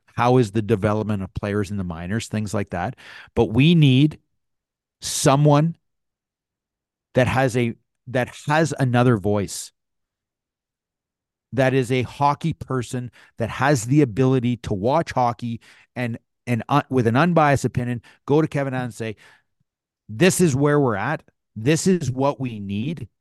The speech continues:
This is what we're lacking. You need to go and do something about this because we're faltering big time in this area."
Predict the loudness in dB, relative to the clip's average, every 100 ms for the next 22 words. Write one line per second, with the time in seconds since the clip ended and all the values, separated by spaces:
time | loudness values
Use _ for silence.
0 | _ -2 -2 0 -2 -4 -6 -6 -8 -12
1 | -10 -8 -6 -6 -6 -6 -10 -8 -4 -2
2 | -2 -4 -4 -4 -2 0 -2 -4 -6 -4
3 | -4 -6 -8 -8 -10 -10 -6 -4 -2 -2
4 | -2 -2 -6 -14 _ -12 -8 -4 -2 -4
5 | -8 -12 -6 -6 -6 -2 0 0 -4 -6
6 | -6 -4 -2 -2 -6 -8 -6 -6 -8 -8
7 | -4 -2 -2 -4